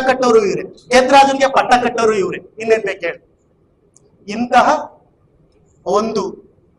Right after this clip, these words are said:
ವಾತಾವರಣದ ಸಂದರ್ಭದಲ್ಲಿ ಮುಂದುವರೆದಂತೆ ನಾವು ಇವತ್ತು ಎಲ್ಲಿಗೆ ಬಂದು ನಿಂತಿದ್ದೇವೆ? ಇವತ್ತು, ಇವತ್ತು ಬೀದಿಗೆ ಬಂದು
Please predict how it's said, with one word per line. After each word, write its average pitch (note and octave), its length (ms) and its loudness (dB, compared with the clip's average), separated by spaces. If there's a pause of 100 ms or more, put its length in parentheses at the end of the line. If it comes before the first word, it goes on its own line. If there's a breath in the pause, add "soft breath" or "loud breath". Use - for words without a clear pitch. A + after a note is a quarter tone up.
(100)
ವಾತಾವರಣದ C4+ 640 2
ಸಂದರ್ಭದಲ್ಲಿ G#3+ 580 -4
ಮುಂದುವರೆದಂತೆ G3 840 -6
ನಾವು A3+ 320 2
ಇವತ್ತು G#3+ 680 -4
ಎಲ್ಲಿಗೆ A#3 340 -2
ಬಂದು G3+ 240 0
ನಿಂತಿದ್ದೇವೆ? F3+ 580 -4
ಇವತ್ತು, F3+ 600 -8 (1400)
ಇವತ್ತು G#3 360 -4
ಬೀದಿಗೆ A3+ 480 -2
ಬಂದು G#3+ 400 -4